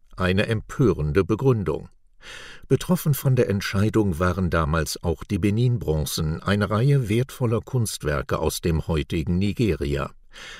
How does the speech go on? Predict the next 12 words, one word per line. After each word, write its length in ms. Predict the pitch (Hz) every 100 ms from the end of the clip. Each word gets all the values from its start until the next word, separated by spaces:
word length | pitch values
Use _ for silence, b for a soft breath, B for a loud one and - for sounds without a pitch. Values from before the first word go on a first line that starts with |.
| B -
Achtzehnhundertsiebenundneunzig 1900 | - - - 85 80 95 82 87 - 120 113 107 110 104 110 - 156 -
wurden 300 | 123 120 123
sie 140 | 113 107
von 280 | 120 101
britischen 560 | 80 85 92 95 - 107
Soldaten 680 | 92 98 85 107 - 90 85
geraubt 500 | 95 87 104 - -
und 240 | 120 -
in 180 | 117 120
ganz 340 | 117 151 - -
Europa 540 | 131 135 135 101 95
verkauft. 720 | - 123 - 82 - - -